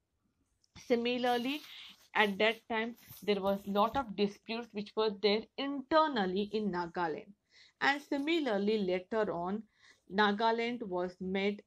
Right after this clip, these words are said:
a full-fledged state on first December nineteen sixty-three by putting together the Naga majority, um,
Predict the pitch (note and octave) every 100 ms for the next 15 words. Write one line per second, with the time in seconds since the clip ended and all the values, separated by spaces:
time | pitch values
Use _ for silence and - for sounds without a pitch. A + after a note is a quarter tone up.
0 | _ G3+ G3+ _ C4 C#4 D#4 D#4 A#3+ A#3+
1 | A#3+ - - G#3+ F#3 G#3 _ _ _ _
2 | F#3+ F#3+ G3+ - A#3 B3 D4 C#4+ A3 G#3+
3 | A3+ G#3+ G#3 A3 G3+ E3+ F3+ A3+ B3 D4
4 | D4 B3+ - - A#3+ - A#3 G3 G#3 -
5 | - _ F#3 F#3+ G3 - A#3+ - D#4 D#4+
6 | B3 G3+ G3 G3+ G3+ G3 G#3+ _ _ _
7 | _ _ _ _ _ E3+ E3+ E3 E3 G#3
8 | C4+ C4 A#3 B3+ B3+ B3 C4 C4 _ -
9 | - - - G3+ G3+ G3 G3 F#3+ F#3